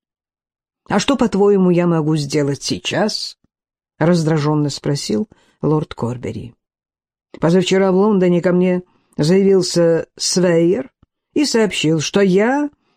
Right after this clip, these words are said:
не могу сдать землю в аренду, пока не отремонтирую коттеджи, но я не в состоянии это сделать, потому что у меня нет денег».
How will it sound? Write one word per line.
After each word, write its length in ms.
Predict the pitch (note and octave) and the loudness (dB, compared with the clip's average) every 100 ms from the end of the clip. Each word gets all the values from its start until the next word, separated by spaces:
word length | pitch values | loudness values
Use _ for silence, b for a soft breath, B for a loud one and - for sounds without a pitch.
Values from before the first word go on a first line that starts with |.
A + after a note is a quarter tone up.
| _ | _
не 200 | E3 G3 | 2 4
могу 420 | B3+ C4+ G3+ G3+ G3+ | 4 2 2 2 2
сдать 380 | D#3+ F3+ G3 D3 | 0 0 0 0
землю 400 | D#3 F3+ E3+ D#3 | 0 2 2 0
в 60 | |
аренду, 640 | D#3 F3+ A#3 D4 C#4+ C#4+ _ _ - | 2 2 2 2 0 -2 _ _ -6
пока 260 | A#3+ F#3 | 0 2
не 120 | F3+ | 2
отремонтирую 720 | F3 D#3+ E3+ E3+ D#3+ F3 E3 D3+ | 2 2 0 0 0 0 0 0
коттеджи, 600 | D3+ - C#3 C3 F#3 C4 | -2 -2 -2 -2 -4 -2
но 300 | F#3 E3 - _ _ _ | 0 0 -4 _ _ _
я 220 | - - | -10 -8
не 100 | A#3+ | -8
в 60 | - | -4
состоянии 720 | F#3 - B3+ D#4+ F#4+ E4+ G#3 | -4 -2 0 0 0 2 2
это 140 | F3+ | 2
сделать, 600 | E3 D#3 E3+ C#3+ A#2 - _ b b b | 0 0 0 0 -4 -12 _ b b b
потому 260 | E3 F#3 A3+ | -2 0 2
что 160 | B3+ | 2
у 60 | A3+ | 2
меня 280 | B3+ E4+ G4 | 4 2 2
нет 360 | A#3+ C4+ F#3+ | 2 2 -2
денег». 580 | C#3+ D#3+ E3+ F3 F3 | -4 -2 0 -2 -4